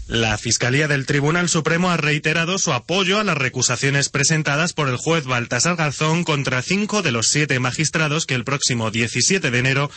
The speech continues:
tenían que juzgarle por autorizar la intervención de las conversaciones mantenidas por los cabecillas de la trama Gürtel con sus abogados en prisión. En un nuevo escrito remitido a la denominada Sala sesenta, Sala del sesenta y uno del Tribunal Supremo,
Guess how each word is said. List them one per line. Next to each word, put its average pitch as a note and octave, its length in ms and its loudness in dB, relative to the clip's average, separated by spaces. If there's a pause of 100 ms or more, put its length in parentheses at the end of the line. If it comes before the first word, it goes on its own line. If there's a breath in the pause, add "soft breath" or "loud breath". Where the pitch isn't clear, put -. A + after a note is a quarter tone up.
(220 loud breath)
tenían D3 320 0
que C#3+ 120 -2
juzgarle E3 560 0
por D3 180 -2
autorizar B2 540 -2
la C3 160 0
intervención B2 760 0
de F3+ 100 0
las G#2 140 -2
conversaciones A#2+ 560 -2
mantenidas B2+ 540 0
por B2 140 -4
los A2 180 0
cabecillas B2 580 0 (260 loud breath)
de A#2+ 120 -2
la A2 100 0
trama C#3+ 380 0
Gürtel D#3+ 420 0
con D3+ 160 -2
sus C3 160 0
abogados A#2+ 480 0
en C3+ 140 0
prisión. A#2+ 500 0 (320 loud breath)
En B2 160 0
un D#3 160 2
nuevo D#3+ 180 2
escrito D3+ 380 0
remitido A#2 480 0
a B2 60 0
la A#2+ 100 0
denominada A#2+ 720 0
Sala F3+ 340 0
sesenta, C3 560 0
Sala E3 260 0
del A#2 140 -2
sesenta B2 480 0
y D#3 80 2
uno F3+ 140 0
del F#2+ 160 -2
Tribunal A2+ 360 -2
Supremo, A#2 480 -2